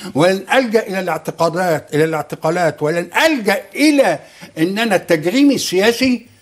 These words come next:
وعندما تقول إن كافة الشباب عليه أن يعود آمناً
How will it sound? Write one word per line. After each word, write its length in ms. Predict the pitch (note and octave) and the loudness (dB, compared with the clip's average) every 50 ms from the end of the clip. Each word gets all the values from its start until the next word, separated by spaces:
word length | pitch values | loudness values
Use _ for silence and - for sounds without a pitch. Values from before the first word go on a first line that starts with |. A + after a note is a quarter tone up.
| _ _ _ - | _ _ _ -4
وعندما 480 | C3+ D3+ G3 A3 G#3+ A#3 D4 D4 D4 B3+ | -2 -2 -2 0 2 2 4 4 4 2
تقول 560 | - - G3+ G#3 - C#4+ D#4+ D#4+ C4 F#3 E3 - - | 2 2 0 2 4 4 6 6 4 4 0 -2 -2
إن 220 | D#3 D#3+ E3+ E3+ | -2 0 0 -2
كافة 500 | D#3+ E3 - A#3+ C#4 C#4+ C#4+ - A3 F#3 - F#3+ | -2 0 0 2 2 2 0 -4 -6 -8 -6 -8
الشباب 640 | D#3+ - - D#3+ D3+ D3+ F3 F3 E3 C#3 A2 G2+ - _ - - _ _ _ _ _ _ _ _ _ A#2 | -10 -4 -2 -2 2 4 4 4 4 2 0 -4 -8 _ -20 -20 _ _ _ _ _ _ _ _ _ -4
عليه 640 | B2 C3+ D3+ F3 A#3+ C#4+ D#4+ C#4+ A#3 E3+ E3 F3 | -2 0 0 2 2 2 4 2 2 2 0 -2
أن 200 | - D#3 D3+ D#3 | -2 -2 0 0
يعود 600 | D#3 D3 C#3+ D#3 F#3 G#3 G#3 F3+ D#3 B2 A2 - - - | 0 0 -2 -2 -2 0 2 2 2 0 -2 -8 -8 -2
آمناً 520 | D#3 D#3 E3 E3+ F3+ G#3 A#3 A3+ G3+ F#3 | 0 0 0 0 -2 -4 -4 -4 -4 -6